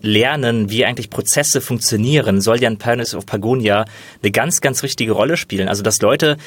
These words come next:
sich das Spiel selber beibringen, indem sie dabei zugucken,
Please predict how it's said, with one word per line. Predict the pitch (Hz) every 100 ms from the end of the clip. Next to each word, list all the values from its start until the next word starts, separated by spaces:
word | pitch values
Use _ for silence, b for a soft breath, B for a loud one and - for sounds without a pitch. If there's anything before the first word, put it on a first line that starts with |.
| B
sich | - -
das | 131
Spiel | - 139 156 151
selber | - 110 120 165 165 113
beibringen, | 113 156 - 117 110
indem | 101 131
sie | 123
dabei | 110 104
zugucken, | - 185 196 - 104 117 131